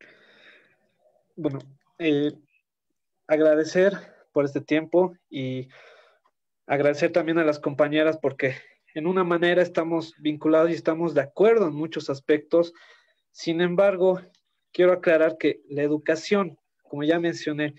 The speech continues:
desde muchos años hay mucha problemática con los libros, con la forma de educación. No podemos cambiar esto de la noche a la mañana. No es factible ahora.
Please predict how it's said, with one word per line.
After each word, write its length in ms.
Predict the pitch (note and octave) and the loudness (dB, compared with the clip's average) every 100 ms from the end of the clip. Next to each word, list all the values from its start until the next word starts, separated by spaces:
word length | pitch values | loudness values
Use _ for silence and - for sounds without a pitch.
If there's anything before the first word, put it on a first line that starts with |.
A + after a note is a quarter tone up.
| _ _ _ _ _ | _ _ _ _ _
desde 340 | C3+ D3 D3+ | -4 -2 -2
muchos 460 | F3 A3 G#3+ - E3+ | -2 -2 -4 -2 -2
años 520 | E3+ E3+ E3+ - - _ _ _ _ | 0 -2 -2 -6 -18 _ _ _ _
hay 160 | D#3 F3 | -2 -2
mucha 380 | F3+ A#3+ A3 G#3+ | 0 -2 -2 0
problemática 800 | E3+ D#3+ D#3+ E3 E3 F3+ D#3 D3+ - | 2 2 2 -2 -2 -2 -2 -2 -8
con 160 | D3+ | -4
los 240 | D3 D3 E3+ | -4 -4 -4
libros, 560 | E3+ F#3 E3 E3+ E3+ - | -2 0 2 2 0 -4
con 140 | D3+ | -2
la 120 | C#3+ | -2
forma 420 | D3 G3 G3+ F#3+ | 2 2 2 2
de 80 | D3+ | 2
educación. 560 | C#3+ C3+ C#3 - D#3+ D#3+ - - - - | 0 -4 -8 -4 -4 -6 -18 -20 -18 -2
No 200 | A#3 B3 | -2 2
podemos 380 | G#3+ G3+ G3 | 2 2 -2
cambiar 300 | - D#3+ D#3+ | -2 0 2
esto 200 | D#3+ - | 2 -2
de 140 | C3+ C3+ | -2 -2
la 120 | C#3 | -2
noche 280 | D3 D3+ C3+ | -6 -6 -8
a 20 | |
la 60 | B2+ | -8
mañana. 480 | B2+ C#3 C#3 C3 _ _ _ _ _ | -6 -8 -8 -12 _ _ _ _ _
No 240 | - F3 G#3 | -4 0 2
es 240 | F3 - | 0 -2
factible 720 | - D3 - F#3+ G#3 F#3 C#3+ - | -2 -2 -2 2 4 2 0 -2
ahora. 400 | D3+ D3+ D3 C3+ | 2 2 2 -6